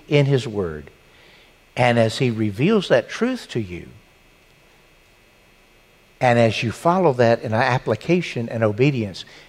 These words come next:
then he sets you free. Free to do anything you want to? No.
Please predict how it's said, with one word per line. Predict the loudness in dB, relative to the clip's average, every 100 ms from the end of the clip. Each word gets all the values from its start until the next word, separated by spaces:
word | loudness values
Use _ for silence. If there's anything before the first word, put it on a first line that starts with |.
| _ _ -20 -6
then | 0 0
he | 0
sets | 0 0 0 -8
you |
free. | -12 -12 -12 -16 _ -20 _
Free | 0 4
to | 4
do | 6 6
anything | 6 4 2
you | 4
want | 2 0
to? | -4 0
No. | 0